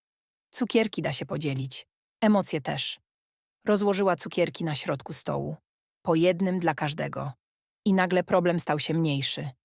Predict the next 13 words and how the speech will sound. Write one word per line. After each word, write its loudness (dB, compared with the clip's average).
Antek 0
obierał 2
mandarynkę. -2
Skórka 0
schodziła -2
powoli. -4
Zapach 2
był 0
uspokajający. -2
Ktoś 0
obok 0
powiedział -2
cicho: -6